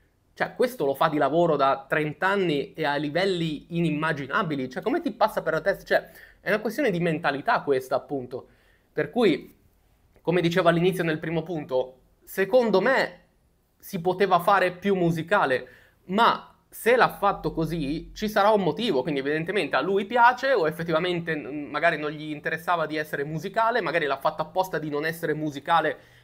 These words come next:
per dare più attenzione al testo, cioè non sarò certo io a insegnare a Eminem come si fa il disco, quindi io ho approfittato della sensazione che ha suscitato in me per cercare di ricavare un insegnamento utile per noi comuni mortali, ma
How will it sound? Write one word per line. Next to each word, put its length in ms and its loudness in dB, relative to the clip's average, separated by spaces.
per 180 2
dare 220 0
più 100 -4
attenzione 400 -4
al 100 -4
testo, 300 4
cioè 140 -2
non 260 0
sarò 220 0
certo 400 0
io 260 4
a 80 4
insegnare 460 -2
a 80 0
Eminem 340 -4
come 180 -8
si 120 -14
fa 80 -6
il 100 -4
disco, 460 -4
quindi 340 -6
io 120 4
ho 260 0
approfittato 920 0
della 200 0
sensazione 680 2
che 80 0
ha 40 0
suscitato 440 0
in 60 6
me 140 2
per 140 0
cercare 400 0
di 80 -6
ricavare 400 2
un 80 -2
insegnamento 560 -2
utile 320 0
per 220 -6
noi 180 -4
comuni 300 -8
mortali, 360 0
ma 160 -4